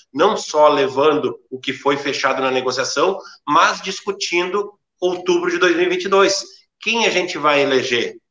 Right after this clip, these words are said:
pro Congresso, pra presidência? Vamos eleger aqueles que tão defendendo a Fiesp, a Fiergs, aqueles que botaram o pato amarelo lá pra defender as reformas?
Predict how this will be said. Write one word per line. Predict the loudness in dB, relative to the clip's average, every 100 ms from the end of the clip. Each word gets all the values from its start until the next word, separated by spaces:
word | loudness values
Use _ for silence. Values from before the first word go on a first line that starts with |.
| _
pro | -4 -2
Congresso, | 0 0 2 2 2 -2 -2
pra | 0
presidência? | 0 0 0 -2 -2 -2 -4 -8 -10 _ _ 2
Vamos | 4
eleger | 4 4 2
aqueles | 0 0 2 2 0
que | -4 -8 -2
tão | 0 2
defendendo | 0 -2 -2 0 2 0
a |
Fiesp, | -2 -4 0 0 -2 -6 -8
a | -8
Fiergs, | -6 -2 0 -2 -6 -12 -18 _ -10
aqueles | -6 -2 -2 -2
que | -2
botaram | 0 0 0
o |
pato | 0 0 2
amarelo | 2 4 4 2 2
lá | 2 0
pra | 0
defender | -4 -6 -2
as | -2
reformas? | -2 -6 0 0 0 -8